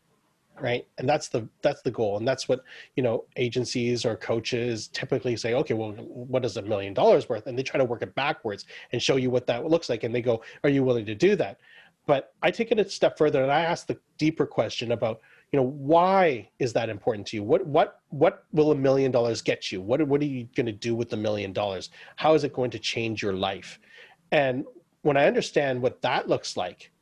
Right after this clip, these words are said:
then I can tell you as a business what you can do to help make sure that you stay in alignment to those core values, the things that you really, really want, the real goals. And the number then doesn't exist,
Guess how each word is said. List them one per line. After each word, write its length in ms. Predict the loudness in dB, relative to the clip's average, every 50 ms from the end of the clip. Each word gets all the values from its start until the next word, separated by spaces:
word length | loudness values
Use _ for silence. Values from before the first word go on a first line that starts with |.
| _ _ _ _ _ _ _ _ _ _ _ -8
then 220 | 2 2 4 4 4
I 80 | 2
can 240 | 2 0 -2 -4 -4 _ _
tell 240 | -10 0 2 4 4
you 460 | 4 2 0 0 2 0 0 -2 -8 _ _ -2
as 280 | 0 2 2 0 -2 -4
a 60 | -6
business 520 | 0 2 2 2 2 0 -2 -4 -4 0
what 160 | 0 0 0
you 80 | 0 -4
can 200 | -2 -2 -4 -4
do 340 | -2 0 2 4 4 2 0
to 140 | 0 -4 -6
help 340 | -2 0 0 0 0 -4 _ -10
make 260 | -4 -2 -2 -2 0
sure 180 | 0 -2 0 0
that 120 | 0 -2
you 80 | -4 -6
stay 300 | -6 -4 -2 0 0 0
in 80 | 0
alignment 600 | -2 -2 -2 -2 -2 -2 -4 -4 -8 -12 -12 -20 _ _ -6
to 280 | -2 0 0 0 -2 -4 -14 -20 -20 _ _ -4
those 320 | 2 4 4 6 4 4
core 280 | 2 -2 -2 -2 -2 0
values, 540 | 0 0 0 0 0 -2 -4 -6 -8 -8 -8
the 100 | -8 -6
things 240 | -2 -2 -2 0
that 100 | -2 -2
you 140 | -4 -4 -4
really, 340 | 0 2 4 4 6 4 2
really 240 | 2 0 -2 -4 -4
want, 260 | -4 -4 -6 -6 -6
the 80 | -8 -6
real 280 | -2 2 4 6 4 4
goals. 440 | 2 -2 -4 -4 -4 -6 -10 -14 _ _ -20 -20 -18 -18 -18 -8 -4
And 100 | 0 2
the 60 | 2
number 300 | 6 6 4 4 4 0
then 200 | 0 2 0 2
doesn't 280 | 2 0 0 0 -4 -8
exist, 560 | -8 -8 -4 -4 -4 -4 -4 -10 -12 -12 -14